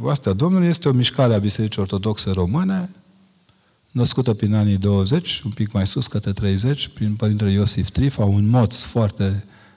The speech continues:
de mare calitate, care a strâns în jurul lui câțiva tineri, remarcabil rămân doi, Traian Dors și,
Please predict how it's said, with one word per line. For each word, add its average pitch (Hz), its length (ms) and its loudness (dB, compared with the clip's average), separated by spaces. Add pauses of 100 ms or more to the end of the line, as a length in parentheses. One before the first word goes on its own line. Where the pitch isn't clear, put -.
(120)
de 92 140 0
mare 101 280 4
calitate, 110 720 0 (460)
care 151 180 2
a - 20 4
strâns 165 300 4
în 123 140 4
jurul 123 180 2
lui 120 100 4
câțiva 101 360 2
tineri, 175 600 2 (360)
remarcabil 113 720 2
rămân 101 480 0
doi, 113 240 2
Traian 101 400 2
Dors 101 320 0
și, - 160 -8